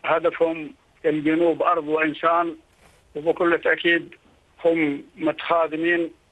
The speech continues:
وهدفهم واحد، لوضع يعني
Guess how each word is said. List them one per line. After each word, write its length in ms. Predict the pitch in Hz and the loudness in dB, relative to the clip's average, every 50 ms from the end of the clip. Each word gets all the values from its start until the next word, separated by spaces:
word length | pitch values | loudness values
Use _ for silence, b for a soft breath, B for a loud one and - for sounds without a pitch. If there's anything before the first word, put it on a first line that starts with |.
| _ _ - | _ _ -10
وهدفهم 640 | - 143 127 156 160 160 156 - 165 160 151 147 | -6 -2 -2 0 0 0 0 0 0 0 2 2
واحد، 360 | 151 165 160 - - 165 160 156 - - - _ - | 2 2 2 2 0 -2 -4 -6 -10 -20 -20 _ -12
لوضع 1500 | 165 160 160 156 156 156 151 151 151 151 147 143 143 139 139 135 131 131 127 127 131 139 139 151 165 165 151 151 135 123 131 131 131 | -8 -4 0 2 4 4 4 4 4 4 4 4 4 4 4 2 2 2 2 2 0 0 0 2 0 2 2 2 2 2 4 2 2
يعني 440 | 135 143 147 147 143 143 135 135 | 2 0 -2 -2 -2 -2 -2 -2